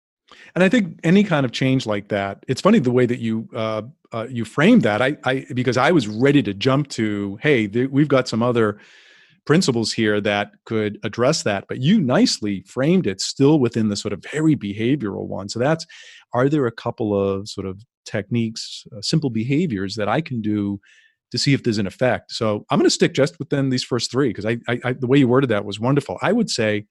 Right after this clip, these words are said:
that any new type of behavior,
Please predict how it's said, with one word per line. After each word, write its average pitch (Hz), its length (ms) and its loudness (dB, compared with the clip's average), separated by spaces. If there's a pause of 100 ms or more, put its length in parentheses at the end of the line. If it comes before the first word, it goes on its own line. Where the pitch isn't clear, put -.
(140)
that 110 320 -4
any 170 340 2 (300)
new 117 280 -2
type - 280 -6
of 107 80 -6
behavior, 98 640 -4